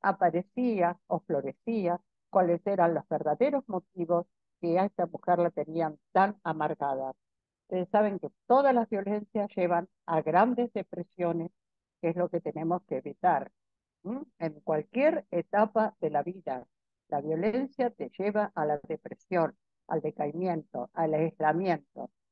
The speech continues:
y el violento busca ese encapsulamiento,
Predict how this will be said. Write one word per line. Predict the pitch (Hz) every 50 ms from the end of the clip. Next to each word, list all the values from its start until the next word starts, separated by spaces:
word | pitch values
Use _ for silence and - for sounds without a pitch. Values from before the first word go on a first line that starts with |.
| _ _ -
y | 151
el | 143
violento | 143 - 156 151 160 185 214 226 226 - 208 190 180
busca | - 202 240 233 - - _ - 151 143 156 - _ _ _ _ -
ese | 170 170 - - - 165 151 - -
encapsulamiento, | 196 240 277 285 269 - 202 170 - _ _ - 170 165 156 151 170 175 160 151 _ _ - 190 208